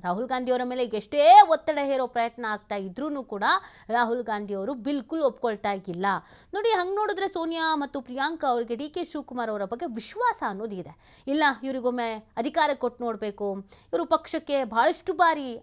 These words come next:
ಆಗಿದ್ದಾರೆ ಅಂತ. But ರಾಹುಲ್ ಗಾಂಧಿ ಅವರಿಗೆ ಪಕ್ಷದ ಹಿರಿಯ ನಾಯಕರು, ಬೇರೆ ಬೇರೆ ರಾಜ್ಯದ ಹಿಂದ ನಾಯಕರುಗಳು ಎಲ್ಲ ಮನವರಿಕೆ ಮಾಡ್ಬಿಟ್ಟಿದ್ದಾರೆ. ಸಿದ್ದರಾಮಯ್ಯನವ್ರನ್ನ ಮಾತ್ರ ಈ ಕೆಳಗಿಳಿಸಕ್ ಹೋಗ್ಬೇಡಿ, ಅವ್ರ ವರ್ಚಸ್ಸು ಚೆನ್ನಾಗಿದೆ, ಅಹಿಂದ ನಾಯಕ.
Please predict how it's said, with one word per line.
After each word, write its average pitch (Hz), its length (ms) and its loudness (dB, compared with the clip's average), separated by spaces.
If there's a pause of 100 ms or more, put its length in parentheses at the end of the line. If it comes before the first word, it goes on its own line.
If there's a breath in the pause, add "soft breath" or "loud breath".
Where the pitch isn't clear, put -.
ಆಗಿದ್ದಾರೆ 214 500 0
ಅಂತ. 240 160 -4
But 208 280 -8
ರಾಹುಲ್ 240 320 -2
ಗಾಂಧಿ 269 280 -6
ಅವರಿಗೆ 220 720 -4
ಪಕ್ಷದ 294 320 0
ಹಿರಿಯ 277 300 -2
ನಾಯಕರು, 240 540 -2
ಬೇರೆ 277 240 0
ಬೇರೆ 302 200 0
ರಾಜ್ಯದ 254 360 -2 (100)
ಹಿಂದ 320 300 -6
ನಾಯಕರುಗಳು 240 520 -6
ಎಲ್ಲ 285 400 -4
ಮನವರಿಕೆ 302 480 -2
ಮಾಡ್ಬಿಟ್ಟಿದ್ದಾರೆ. 226 960 -8
ಸಿದ್ದರಾಮಯ್ಯನವ್ರನ್ನ 320 760 2
ಮಾತ್ರ 220 220 -6 (480)
ಈ 262 140 -4
ಕೆಳಗಿಳಿಸಕ್ 247 600 -2
ಹೋಗ್ಬೇಡಿ, 190 480 -4
ಅವ್ರ 226 260 -6
ವರ್ಚಸ್ಸು 277 560 -4
ಚೆನ್ನಾಗಿದೆ, 202 920 -8
ಅಹಿಂದ 311 420 0
ನಾಯಕ. 226 480 -6